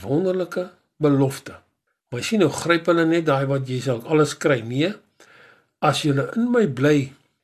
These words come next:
en my woorde in julle. Ag vriende, ek het saam met u gekyk na die Ou Testamentiese offers en die wydingsweg, die weg wat gevolg moes word deur die priesters voordat hulle kon sê, "In waarheid, so sê die Here." Ons het gesien dat 'n kind van God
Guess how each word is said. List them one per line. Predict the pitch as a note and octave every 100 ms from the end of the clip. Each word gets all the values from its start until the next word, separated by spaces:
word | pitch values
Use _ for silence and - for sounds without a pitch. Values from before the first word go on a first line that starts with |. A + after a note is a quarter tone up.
| -
en | D3+
my | C#3+ C3 -
woorde | C3 C#3 C#3+ C#3
in | B2+ A#2+
julle. | A#2+ A2 - _ _ _ _ _ -
Ag | E3 -
vriende, | F#3 F#3+ F#3+ _ _ _ - _ -
ek | E3
het | F3
saam | - F#3 F#3
met | F#3
u |
gekyk | F3 E3 F#3 F3+ F3+
na | D3+
die | E3+
Ou | F3+
Testamentiese | F3 F3+ - E3+ E3+ E3+ - F3
offers | F3 - C3+ - - _ _ _ _ -
en | A#2
die |
wydingsweg, | A#2+ E3 F3+ E3 D3 E3+ - - _ _ _ -
die | A2
weg | D#3+ E3
wat | F3 -
gevolg | C#3+ - E3+ E3
moes | F#3+ C3+
word | C#3+ D#3+
deur | D#3
die | D3 C#3
priesters | D#3+ D#3 - D3+ - - _ _ -
voordat | D#3+ E3 E3
hulle | D3+ D3
kon | D#3 C#3
sê, | - D#3 D3+
"In | C3
waarheid, | B2 C#3 C#3+ C#3
so | C#3+
sê | C3+ D3 C3+
die | A#2+ B2
Here." | B2+ B2 - _ _ -
Ons | D#3
het | F3
gesien | E3 D#3+ F#3+ F#3
dat | E3 -
'n | -
kind | - F3 E3
van | E3
God | - F3+ C#3+ -